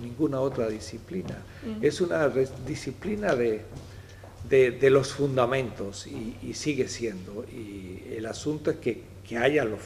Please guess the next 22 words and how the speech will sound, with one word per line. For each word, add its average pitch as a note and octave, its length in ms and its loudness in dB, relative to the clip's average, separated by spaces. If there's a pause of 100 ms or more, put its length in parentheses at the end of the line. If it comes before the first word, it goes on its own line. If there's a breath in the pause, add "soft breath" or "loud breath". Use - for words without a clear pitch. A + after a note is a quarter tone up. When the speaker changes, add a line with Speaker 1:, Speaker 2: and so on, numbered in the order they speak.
(400)
Speaker 1:
esos C3+ 300 -2
filósofos B2+ 680 0 (460 loud breath)
que B2+ 100 -2
tengan C3 320 2
el A2 140 0
tiempo D3 560 4 (800 loud breath)
de A#2+ 100 -4
profundizar, A#2 880 0
el, A2+ 280 4
el A#2 180 -4
silencio C#3 760 6
de, G2+ 320 -4
de A2+ 160 -4
la A2+ 100 2
meditación A2+ 920 0
y B2 100 -2
la G#2+ 140 -4
reflexión, C3 880 -2
la A#2 80 -4
capacidad G#2 540 -6
de B2+ 60 -4
estudio B2+ 500 -2